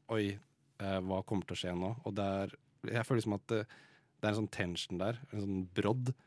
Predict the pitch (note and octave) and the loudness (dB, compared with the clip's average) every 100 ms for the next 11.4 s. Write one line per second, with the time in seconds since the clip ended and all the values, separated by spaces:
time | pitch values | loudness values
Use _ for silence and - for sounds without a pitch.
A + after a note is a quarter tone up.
0 | _ _ _ - G#2+ G#2+ A2 A2 G2+ F#2+ | _ _ _ -2 2 4 4 4 4 4
1 | F#2+ F#2 - _ _ _ _ _ _ - | 4 0 -4 _ _ _ _ _ _ -12
2 | A2+ G#2+ G#2 G#2+ G#2 - - A#2 A2+ G2 | -2 0 2 0 -2 -4 -10 -2 2 2
3 | F#2+ - G2+ G2+ - F2 F2+ F#2+ G2 F#2 | 0 -2 -4 -4 -2 -2 0 -2 -4 -6
4 | - F2 F2+ F#2 F#2 F#2 F2+ F#2+ G2 G#2+ | -6 -6 -6 -6 -6 -2 0 0 0 -2
5 | - G#2+ F#2+ F#2 E2 E2+ - - G2+ G2+ | 0 0 2 2 0 -4 -8 -8 -6 -4
6 | F#2 - F#2+ - E2+ F2 F#2 G2+ G2 F#2+ | -4 -4 -6 -6 -6 -2 -2 -2 -4 -2
7 | F2+ F#2 F#2 F#2+ G2 F2 F2 F2+ - - | 0 0 0 -2 0 2 2 2 -2 -20
8 | - - F#2 F#2 F#2+ - _ A2 G2 F2+ | -20 -6 2 4 4 -2 _ 0 2 2
9 | E2+ F#2+ - - F2+ - G#2 E2+ E2 A2 | 0 -2 -4 -6 -4 -2 -2 -2 -2 -2
10 | G#2+ F#2+ - F#2+ - G2+ F2+ F2+ F2+ F2 | 0 0 -2 -8 -8 -6 -4 -4 -8 -8
11 | - - A2 | -8 -8 -6